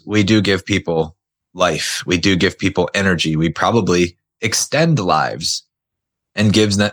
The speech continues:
give them, you know, peace of mind and well-being, and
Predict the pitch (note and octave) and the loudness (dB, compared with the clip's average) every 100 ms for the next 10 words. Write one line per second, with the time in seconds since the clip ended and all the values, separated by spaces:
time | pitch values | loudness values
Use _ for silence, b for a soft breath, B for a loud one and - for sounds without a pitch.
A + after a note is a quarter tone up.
0 | - A2+ G#2+ G#2+ G2+ G2+ C3+ G#2 E2 - | 0 0 2 0 0 -4 -4 -2 -2 -6
1 | _ _ _ _ _ - B2+ G#2 F2+ G2 | _ _ _ _ _ -2 0 2 2 0
2 | E2+ D2 D#2+ F2 E2+ G#2 F#2 D#2 D2+ D2 | -2 0 2 2 2 0 0 -2 -4 -6